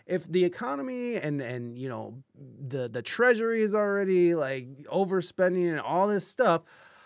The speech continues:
how in the world, you know, like,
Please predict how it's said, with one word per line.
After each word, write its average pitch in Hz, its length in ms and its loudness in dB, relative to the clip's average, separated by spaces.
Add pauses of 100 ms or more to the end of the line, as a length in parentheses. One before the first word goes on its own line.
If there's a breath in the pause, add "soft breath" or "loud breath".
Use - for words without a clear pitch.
how 254 560 2 (100)
in 208 160 0
the 208 100 2
world, 185 640 2
you 180 140 0
know, 175 160 4
like, 151 480 -2